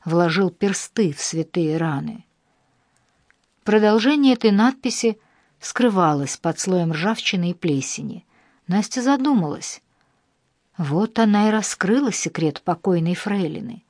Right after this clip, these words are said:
Нашла клад, который та спрятала сто лет назад, тайну у которого пронесла через пламя гражданской войны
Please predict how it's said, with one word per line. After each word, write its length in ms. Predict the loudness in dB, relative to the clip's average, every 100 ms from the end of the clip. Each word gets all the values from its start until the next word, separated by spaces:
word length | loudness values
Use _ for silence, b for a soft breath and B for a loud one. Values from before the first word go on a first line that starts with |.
| _ _ _
Нашла 460 | -4 -2 0 0 0
клад, 500 | 0 0 2 0 -4 b b b b
который 340 | -4 -2 0 0
та 260 | 2 2
спрятала 600 | 0 -2 0 0 0 -2
сто 220 | -4 -2 -2
лет 200 | -2 -2
назад, 500 | -2 2 2 0 -6 b b b b
тайну 380 | 0 2 4 2
у 20 |
которого 500 | 0 0 2 2 0
пронесла 560 | 0 0 0 -2 -2 -2
через 300 | -2 -4 -2
пламя 360 | 2 2 2
гражданской 600 | 0 -2 0 -4 -2 -4
войны 500 | -2 0 2 2 0